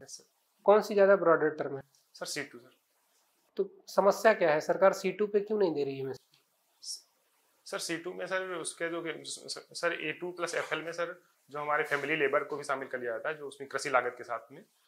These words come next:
Speaker 1: और, सर, सी टू में, सर, कृषि family labor के साथ साथ जो हमारा खेत, जो, जो किसान के पास खेत होता है, सर, उसकी भी, सर, उसका जो rent का, सर, भी उसमें, सर, शामिल किया है। तो इससे,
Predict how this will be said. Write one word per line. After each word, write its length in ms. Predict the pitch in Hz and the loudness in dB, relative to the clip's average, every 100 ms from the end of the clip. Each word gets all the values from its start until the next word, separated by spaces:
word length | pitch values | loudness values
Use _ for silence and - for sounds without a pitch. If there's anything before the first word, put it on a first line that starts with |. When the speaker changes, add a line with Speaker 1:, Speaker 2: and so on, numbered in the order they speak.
| _ - | _ -8
Speaker 1:
और, 120 | 143 | -6
सर, 200 | 170 170 | -4 -4
सी 220 | - 156 | -4 -6
टू 160 | 147 165 | -4 -6
में, 280 | 170 180 175 | -4 -6 -4
सर, 180 | 170 | -6
कृषि 500 | 165 156 165 151 143 135 | -4 -4 -4 -8 -8 -6
family 240 | 143 143 | -4 -2
labor 240 | 156 139 | -2 -2
के 100 | 151 | -2
साथ 160 | 147 135 | -2 -4
साथ 260 | - 156 151 | -2 -6 -6
जो 400 | 156 165 165 - | -8 -8 -10 -10
हमारा 260 | 135 147 160 | -2 0 0
खेत, 280 | - 156 | -2 -4
जो, 180 | 143 151 | -4 -8
जो 220 | 139 151 | -6 -6
किसान 320 | 143 - 139 143 | -6 -2 -2 0
के 80 | |
पास 220 | 151 151 - | 0 0 2
खेत 160 | 151 | -2
होता 260 | 139 117 117 | -2 -4 -4
है, 200 | 139 180 _ _ - | -4 -8 _ _ -6
सर, 80 | 170 | -6
उसकी 400 | 151 143 - 185 | -4 -10 -8 -6
भी, 200 | 170 170 | -6 -2
सर, 180 | 170 | -2
उसका 400 | 160 - 170 170 | -2 -4 -2 0
जो 460 | 156 160 160 151 120 | -2 -2 -4 -4 2
rent 240 | 143 170 165 | 4 4 4
का, 100 | 165 | 2
सर, 180 | 165 143 | 2 -4
भी 180 | 147 | -4
उसमें, 280 | 139 139 139 | -10 -8 -8
सर, 140 | 131 131 | -8 -10
शामिल 280 | 123 120 | -8 -8
किया 160 | 113 113 | -8 -8
है। 60 | 117 | -8
तो 100 | 160 | -12
इससे, 460 | 156 - 180 185 | -12 -8 -8 -10